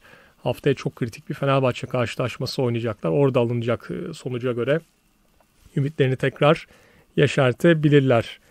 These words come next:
E, maçlar bu şekildeydi ligimizde. Yurt dışından da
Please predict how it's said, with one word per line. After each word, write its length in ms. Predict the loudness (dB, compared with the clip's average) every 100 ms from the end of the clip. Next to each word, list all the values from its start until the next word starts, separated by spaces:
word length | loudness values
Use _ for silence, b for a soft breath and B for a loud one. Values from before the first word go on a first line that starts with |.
| b b b b _ 0
E, 220 | 4 4
maçlar 480 | 6 4 4 4 4
bu 60 |
şekildeydi 800 | 2 0 2 4 4 4 2 0 -2
ligimizde. 640 | -4 -2 -2 -2 0 2 2 0
Yurt 200 | -4 -4
dışından 480 | -4 -2 4 4 4
da 160 | 2